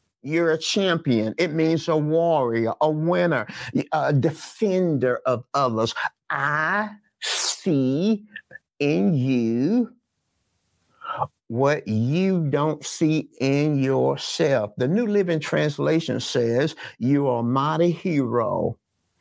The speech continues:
And a hero is someone who is admired for his courage and his outstanding achievement. You know, Gideon didn't see himself that way.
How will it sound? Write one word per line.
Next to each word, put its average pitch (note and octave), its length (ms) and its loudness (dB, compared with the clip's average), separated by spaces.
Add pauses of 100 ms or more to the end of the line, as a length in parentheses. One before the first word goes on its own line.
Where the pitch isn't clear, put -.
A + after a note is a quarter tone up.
(420)
And B2 160 0
a A#2 60 0
hero C#3 720 0
is D3 140 0
someone D#3+ 580 0
who D3 200 2
is C#3+ 180 -2
admired D3+ 760 0
for C#3 200 2
his A#2+ 120 -4
courage - 840 -2 (540)
and D3 140 0
his C3+ 280 -2
outstanding F#3 640 0
achievement. E3 580 0 (320)
You A#3+ 300 2
know, F#3+ 280 0
Gideon D#3 560 0
didn't D3+ 220 2
see D#3+ 220 0
himself E3+ 680 0
that F3+ 260 -2
way. G3 400 0